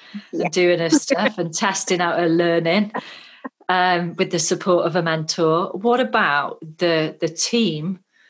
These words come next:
Speaker 2: looking out for their leader? How do you know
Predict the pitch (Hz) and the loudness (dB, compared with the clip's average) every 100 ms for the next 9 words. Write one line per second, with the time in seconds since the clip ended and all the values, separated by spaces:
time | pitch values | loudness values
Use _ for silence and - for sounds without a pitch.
0 | _ - 175 160 - 170 165 151 - 160 | _ -2 0 0 -2 -2 -2 -4 -6 -6
1 | 160 160 156 156 156 151 139 - 190 220 | 0 0 2 2 0 0 -4 -4 0 2
2 | 214 208 190 185 175 147 131 135 | 2 0 -2 -2 -4 -6 -6 -8